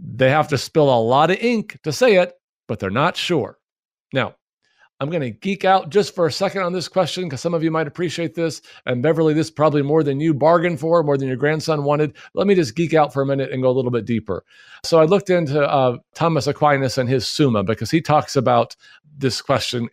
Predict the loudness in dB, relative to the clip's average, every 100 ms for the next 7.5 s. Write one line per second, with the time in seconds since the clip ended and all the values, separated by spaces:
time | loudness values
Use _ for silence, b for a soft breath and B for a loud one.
0 | _ -6 0 0 2 0 2 2 2 2
1 | 0 2 0 0 0 0 2 2 0 0
2 | -2 0 0 0 0 -2 -6 B B B
3 | 0 2 2 0 2 4 2 -2 -2 2
4 | 2 2 2 2 2 0 2 2 2 0
5 | 0 0 0 2 4 2 0 b b b
6 | b b -2 2 4 4 4 4 2 2
7 | -2 0 -2 -2